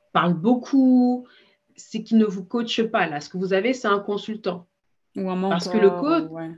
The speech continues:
Speaker 1: exactement, ou un mentor qui vous partage son expérience.
Speaker 2: Mm.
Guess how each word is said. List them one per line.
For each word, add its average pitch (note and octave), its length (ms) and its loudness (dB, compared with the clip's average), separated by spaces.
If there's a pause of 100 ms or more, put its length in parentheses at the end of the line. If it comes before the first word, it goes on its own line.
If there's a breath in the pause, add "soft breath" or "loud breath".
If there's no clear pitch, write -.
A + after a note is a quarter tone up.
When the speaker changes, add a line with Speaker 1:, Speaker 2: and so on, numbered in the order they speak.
Speaker 1:
exactement, A3+ 760 2
ou F#3 80 4
un F#3 80 4
mentor G3 420 0
qui - 140 -12
vous F3+ 100 -8
partage A3+ 500 0 (300 soft breath)
son - 160 -2
expérience. A3 840 -2 (180)
Speaker 2:
Mm. F3+ 140 -10